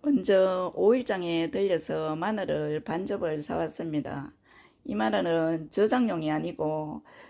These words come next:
어, 일찍 나오는 마늘로 껍질이 완전히 마르지 않은 상태의 마늘을 사와서, 어, 껍질을 굽기-, 좋게 굽히고 속에 있는 피막도 깨끗하게 제거를 해줍니다.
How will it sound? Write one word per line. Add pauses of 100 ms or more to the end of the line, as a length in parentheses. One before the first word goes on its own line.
(160)
어,
일찍
나오는
마늘로 (920)
껍질이
완전히
마르지
않은
상태의 (180)
마늘을 (380)
사와서,
어, (240)
껍질을
굽기-,
좋게
굽히고 (480)
속에
있는 (300)
피막도
깨끗하게
제거를
해줍니다.